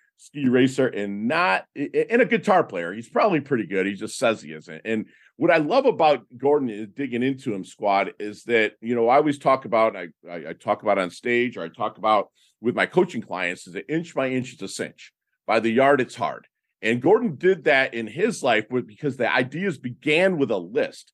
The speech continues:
It became a spreadsheet, then a book, then a blog, newspaper column, and the focus of his speaking engagements. So that, I love it that he really grew it on a slow grow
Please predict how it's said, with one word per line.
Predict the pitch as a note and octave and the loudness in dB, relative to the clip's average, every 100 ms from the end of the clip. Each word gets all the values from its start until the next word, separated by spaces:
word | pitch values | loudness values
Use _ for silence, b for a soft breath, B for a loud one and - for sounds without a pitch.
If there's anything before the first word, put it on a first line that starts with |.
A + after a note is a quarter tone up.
| _ _ | _ _
It | A2 | -4
became | D3 C3 F#3+ B3 | -2 2 4 4
a | |
spreadsheet, | - - F#3 B2 - F#2+ F#2+ - - | 0 0 0 0 -4 -14 -14 -16 -4
then | C3+ A#3+ | 2 4
a | |
book, | - - D3 C#3+ - | 2 2 2 2 -2
then | F3 | -4
a | G#3 | -4
blog, | E3 D3+ C#3+ D3 - b | 0 4 4 2 -4 b
newspaper | D#3 A3 G3+ G3+ E3 | -6 -2 2 2 2
column, | - D3+ D3+ D3 | 2 4 4 2
and | A#2+ | -4
the | |
focus | A2 F3 E3 E3+ - - b b | -4 -4 0 -2 -2 -12 b b
of | A#2 | -2
his | A#2+ - | -2 -4
speaking | E3+ D3+ C#3+ | -10 -4 -2
engagements. | A#2 F#2 E2+ - - - | -2 -6 -8 -18 -20 0
So | A#2 A#2 A2 | 4 4 4
that, | C3 - | 2 2
I | C3 | -2
love | A#2+ E3+ G#3+ | 0 2 2
it | - | 0
that | C#3 | -4
he | B2+ B2 G#2 F#2 | -6 -6 -8 -8
really | C#3 E3 | -6 -6
grew | C3+ - D3 D#3 | -8 -10 -6 -2
it | D3 | -2
on | A2 G#2+ | -4 -12
a | |
slow | - - D3 F3+ | -16 -14 -6 -4
grow | B2 B2 A2 A2 G2+ | -4 -2 -2 -4 -8